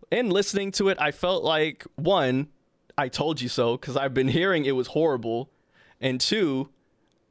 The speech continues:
is this the day? 'Cause I feel like y'all were a bit still, y'all weren't trashing the movie like I felt you should have. Okay?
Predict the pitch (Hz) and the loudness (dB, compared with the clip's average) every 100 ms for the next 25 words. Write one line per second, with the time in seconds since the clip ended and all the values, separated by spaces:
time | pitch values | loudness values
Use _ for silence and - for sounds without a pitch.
0 | _ _ _ _ _ _ _ _ _ - | _ _ _ _ _ _ _ _ _ -2
1 | 143 127 127 170 - 156 160 143 131 147 | -2 -2 -4 -6 -8 -6 -4 -2 -2 2
2 | 139 127 - 143 175 185 247 233 220 196 | 2 2 -2 -2 -2 -2 0 2 0 0
3 | 214 226 220 190 214 - - - 208 202 | 2 4 4 4 0 0 -4 0 2 2
4 | 170 151 196 240 240 226 170 190 190 185 | 0 0 0 2 2 0 -2 -2 -2 -2
5 | 180 156 139 127 123 127 123 135 - - | -2 0 0 0 0 0 0 -2 -4 -4
6 | 147 147 - 131 - 143 117 101 92 - | -2 -2 -4 -6 -2 0 0 -4 -8 -14
7 | - _ _ _ _ _ 131 123 131 123 | -18 _ _ _ _ _ -4 0 0 0